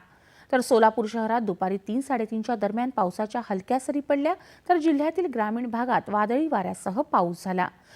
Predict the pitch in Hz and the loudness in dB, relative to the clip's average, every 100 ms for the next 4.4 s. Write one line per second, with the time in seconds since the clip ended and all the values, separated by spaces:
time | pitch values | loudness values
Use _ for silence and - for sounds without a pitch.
0 | - - 269 381 370 277 277 269 311 233 | -16 4 6 8 4 2 -2 0 -2 -2
1 | 185 208 214 262 214 247 320 247 190 208 | -4 -6 -6 -8 -4 -2 -4 -4 -6 -4
2 | 214 247 277 170 - - - 311 294 330 | -4 -4 -2 -4 -4 -20 -2 2 4 2
3 | 330 - 202 226 277 143 - 220 277 - | -2 -2 -4 -2 -4 -4 -4 -4 -4 -2
4 | 269 294 202 196 | -2 0 -2 -2